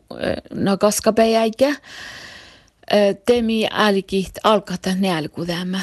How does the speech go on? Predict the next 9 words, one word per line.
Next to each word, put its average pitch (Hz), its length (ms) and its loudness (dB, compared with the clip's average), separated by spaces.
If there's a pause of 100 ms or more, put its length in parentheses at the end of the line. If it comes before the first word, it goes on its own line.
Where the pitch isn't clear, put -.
(1600)
<clears throat> 143 320 2 (1400)
Kun 180 180 0
tope 254 560 2
kierkaimat, 233 840 0 (1000)
te 208 120 2
manaemat, 202 680 2 (120)
ää, 175 120 2
storadiki 240 680 0
presidentalusa, 240 1300 0